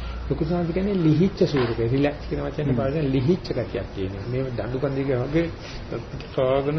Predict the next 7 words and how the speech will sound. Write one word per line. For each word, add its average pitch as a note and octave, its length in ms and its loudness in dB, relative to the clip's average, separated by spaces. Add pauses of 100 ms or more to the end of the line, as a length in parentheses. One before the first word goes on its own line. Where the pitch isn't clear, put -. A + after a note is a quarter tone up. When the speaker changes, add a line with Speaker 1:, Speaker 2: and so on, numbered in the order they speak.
(140)
Speaker 1:
ඇස් - 220 -2
පිල්ලන්ට C3+ 400 -4
තද A#2 280 -2
කරගෙන C#3 380 -2
වෙල්ල B2 260 0
තද B2 300 0
කරගෙන D3 360 -2